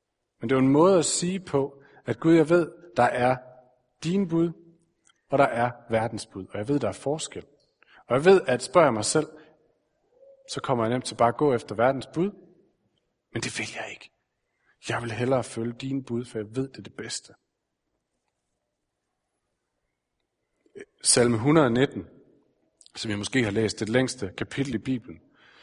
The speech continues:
den, øh, den er helt vild. Fordi ham, ham forfatteren, han siger bare gang på gang, siger han, "Åh, Gud, hvor jeg elsker din bud, hvor jeg elsker din lov. Det er ligesom honning. Jeg kunne drikke det hele tiden. Det er så lækkert. Gud, din lov er fantastisk."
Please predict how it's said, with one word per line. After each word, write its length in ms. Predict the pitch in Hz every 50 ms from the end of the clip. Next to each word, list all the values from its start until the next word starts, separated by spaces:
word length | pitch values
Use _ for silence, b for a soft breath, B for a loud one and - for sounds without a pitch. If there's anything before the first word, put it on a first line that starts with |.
| b b b b b -
den, 220 | - 147 147 147 131
øh, 320 | 117 110 107 104 101 98 - - - - _ _ _ _ - -
den 100 | 127 123
er 40 | 120
helt 280 | 135 135 123 110 98
vild. 180 | 113 120 123 - - - - _ _ _ _ _ _ _ _ _ _ _
Fordi 220 | - - 117 123 120
ham, 320 | 113 - - - 151 123 - - B B B B B B
ham 120 | 151 165
forfatteren, 460 | - 160 147 - 165 170 175 165 135
han 160 | 123 139 143
siger 300 | 139 - - 170 180 180 185 - -
bare 160 | 139 139 147 139 - -
gang 220 | - 165 165 160 - - - -
på 80 | - 135
gang, 220 | 147 147 147 139
siger 180 | - - 139 131
han, 80 | 113 - B B B B B B B B
"Åh, 260 | 165 202 208 202 180 - -
Gud, 300 | 180 202 220 233 208 -
hvor 80 | - 151
jeg 140 | 151 156 -
elsker 480 | 180 202 240 254 226 - - - 165
din 220 | 156 156 156 151 147
bud, 400 | 156 - 202 240 269 285 285 247
hvor 100 | 190 175
jeg 220 | 170 180 196 233
elsker 260 | 247 262 - - 214
din 160 | 190 196 190 185
lov. 420 | 170 165 185 208 247 277 277 277
Det 80 | - -
er 60 | - -
ligesom 260 | 185 214 226 226 160
honning. 560 | - - 160 180 220 269 294 311 302 233 - B B B
Jeg 80 | - 156
kunne 100 | 202 190
drikke 300 | - 185 247 285 294 294 -
det 100 | 208 214
hele 160 | 233 269 269
tiden. 440 | - - - 302 302 285 226 139 107
Det 280 | - - - - -
er 40 | -
så 120 | 202 233
lækkert. 680 | 240 254 269 302 330 269 226 143 113 - - - - - -
Gud, 160 | - 254 285
din 160 | 269 269 247
lov 280 | 214 190 220 233 262 285
er 60 | 247
fantastisk." 640 | - 220 196 - - 202 233 240 - - 123 -